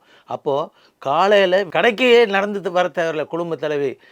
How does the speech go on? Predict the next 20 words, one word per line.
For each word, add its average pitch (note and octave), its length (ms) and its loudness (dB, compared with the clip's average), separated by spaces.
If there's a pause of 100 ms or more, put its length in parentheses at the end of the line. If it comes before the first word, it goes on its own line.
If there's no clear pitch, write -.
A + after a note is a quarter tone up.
(200)
இந்த D#3+ 520 4
e-commerce-ல F3+ 600 0
நைட்டு E3+ 280 -4
போட்டா D#3+ 300 -2
காலையில E3+ 420 0
வீட்டு F3 220 -4
கதவை D#3+ 280 0
தட்டி D#3 480 -4
ஒரு D3+ 300 0
வாழைத்தண்டை D#3+ 440 2
கொடுத்துட்டு D3+ 260 -8
போறான். C#3+ 300 -4
அவங்களுக்கு D3 640 -4
அன்னைக்கு D3+ 320 -6
காலையில D#3+ 420 -2
செய்ய D3 280 -6
வேண்டிய C3+ 540 -6 (380)
பொரியலை D#3+ 420 2
செஞ்சிடுறாங்க C#3 720 -2
அப்படின்னா, B2+ 540 -8